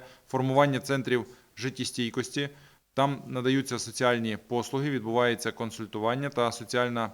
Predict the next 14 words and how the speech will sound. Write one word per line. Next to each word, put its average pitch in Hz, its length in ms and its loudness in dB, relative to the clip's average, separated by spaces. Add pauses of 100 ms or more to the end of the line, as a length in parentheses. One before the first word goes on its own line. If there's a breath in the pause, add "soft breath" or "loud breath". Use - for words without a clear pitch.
психологічна 110 680 -4
допомога. 104 540 -4 (400 loud breath)
Це 135 140 2
частина 135 420 0
всеукраїнської 131 640 -2
програми 123 440 2
ментального 120 560 2
здоров'я, 120 440 2
ініційованої 113 600 0
першою 113 380 -2
леді 110 360 0 (240 loud breath)
України 123 420 0
Оленою 120 420 0
Зеленською. 107 600 -2